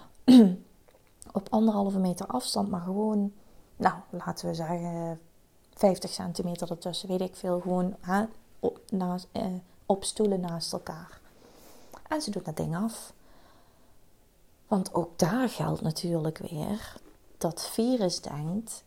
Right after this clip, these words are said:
"Hé, hey, daar loopt er een, die pak ik. Oh, ha, kak, hij heeft een mondkapje op. Oh, die heeft hem niet op, daar ga ik heen. Oh, hij zit. Hè,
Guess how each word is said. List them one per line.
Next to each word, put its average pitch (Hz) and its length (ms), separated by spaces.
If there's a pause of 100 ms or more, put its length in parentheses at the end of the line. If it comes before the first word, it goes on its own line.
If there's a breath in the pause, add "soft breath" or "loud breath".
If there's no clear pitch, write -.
"Hé, 180 460
hey, 160 120
daar 175 200
loopt 254 340
er - 80
een, 160 320
die 294 140
pak - 280
ik. - 300
Oh, 196 320
ha, 226 280 (120)
kak, - 300
hij 185 100
heeft 180 180
een 208 60
mondkapje 196 560
op. - 200 (1300 loud breath)
Oh, 165 200
die 285 180
heeft 339 240
hem 359 120
niet 370 260
op, 151 180
daar 339 180
ga 349 180
ik 330 80
heen. 269 260
Oh, 185 240
hij 147 160
zit. - 500
Hè, 202 640